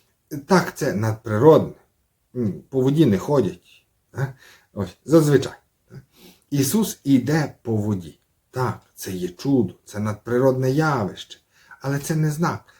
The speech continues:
Це сам Ісус, який є Богом. Е? Ось. Тобто тут нема мети вказати на. Так? Ось. Е, добре. І о-,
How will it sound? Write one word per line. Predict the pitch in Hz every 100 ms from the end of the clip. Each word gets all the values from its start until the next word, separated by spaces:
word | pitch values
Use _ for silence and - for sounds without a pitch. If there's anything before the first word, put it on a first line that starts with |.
| _
Це | - 123
сам | - 156 185 185
Ісус, | 131 110 165 190 - - - _ _ _
який | 180 165 269 240
є | 131 156 254
Богом. | 117 175 175 143 - _ _ _ _ _ 117
Е? | 175 180 _ - - -
Ось. | 107 95 _ _ _ _
Тобто | - 113 90
тут | 87 131 117
нема | 123 143 131
мети | 104 110 110 180 190 _
вказати | _ 110 104 117 113 107
на. | 98 90 _ _
Так? | - 147 - _ _ _ _
Ось. | - 80 _ _ _ _ _ -
Е, | 117 113 107 107 110 107
добре. | 104 110 90 - - _ _ _ _ _
І | 175 175 170 170 165 165 165 165 165 160 160 -
о-, | 110 123